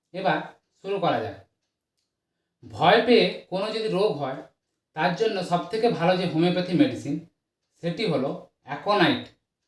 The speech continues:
এই নামটা আপনারা অনেকেই শুনে থাকবেন। এটা খুব ভালো মেডিসিন, যারা খুব ভয় পান তাদের জন্য।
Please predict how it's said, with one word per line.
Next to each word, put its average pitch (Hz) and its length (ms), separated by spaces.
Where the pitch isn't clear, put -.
এই 165 160
নামটা 185 380
আপনারা 196 280
অনেকেই 175 560
শুনে 180 260
থাকবেন। 101 380
এটা 180 240
খুব 233 240
ভালো 180 300
মেডিসিন, 156 380
যারা 143 180
খুব - 300
ভয় 143 260
পান 101 280
তাদের 156 260
জন্য। 101 300